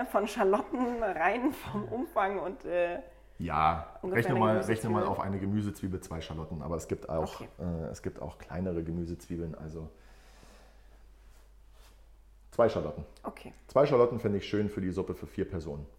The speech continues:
Speaker 1: Gut.
Speaker 2: Und zwei Knoblauchzehen.
Speaker 1: Dann halten wir das fest.
Speaker 2: Und wer mehr mag, macht mehr. Und wer weniger mag, macht weniger.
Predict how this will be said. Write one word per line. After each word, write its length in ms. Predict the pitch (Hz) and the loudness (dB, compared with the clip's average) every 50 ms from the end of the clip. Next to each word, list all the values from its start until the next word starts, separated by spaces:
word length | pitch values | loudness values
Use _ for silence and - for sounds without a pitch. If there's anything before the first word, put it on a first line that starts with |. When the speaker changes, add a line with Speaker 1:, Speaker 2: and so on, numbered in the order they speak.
| - - | -20 -10
Speaker 1:
Gut. 220 | - 196 185 - - - - - - - | -10 -8 -8 -8 -14 -20 -20 -20 -10 -6
Speaker 2:
Und 180 | 92 90 90 | -6 -6 -4
zwei 160 | - - 85 | -2 -2 -2
Knoblauchzehen. 600 | 85 - - 82 76 80 78 - - - 76 78 | -2 -2 -6 -6 -6 -6 -8 -8 -10 -10 -8 -8
Speaker 1:
Dann 160 | - - 165 180 | -6 -8 -8 -10
halten 160 | 175 - - | -12 -10 -10
wir 80 | 180 | -10
das 140 | 175 185 - | -10 -10 -10
fest. 320 | - - 156 - - - - - - | -12 -14 -16 -16 -18 -20 -20 -12 -6
Speaker 2:
Und 180 | 185 180 - - | -6 -2 2 2
wer 100 | 95 95 | 2 4
mehr 180 | 98 104 107 | 4 2 2
mag, 260 | 123 123 117 113 - | 2 0 -2 -4 -6
macht 200 | 107 101 - - | -8 -10 -10 -10
mehr. 240 | 85 82 80 78 78 76 - - - - - - - - - - - - - - | -8 -8 -8 -8 -10 -12 -16 -20 -20 -20 -20 -20 -20 -20 -20 -20 -20 -20 -16 -14
Und 100 | 82 78 | -10 -8
wer 140 | 82 78 76 78 | -6 -6 -4 -2
weniger 300 | 85 90 92 90 90 85 | -2 -2 -2 -2 -4 -4
mag, 380 | 85 80 82 82 - - - 82 | -4 -4 -6 -6 -8 -10 -10 -10
macht 240 | 80 78 - - | -10 -10 -10 -10
weniger. 360 | - 78 76 76 73 73 73 | -10 -8 -8 -8 -8 -10 -12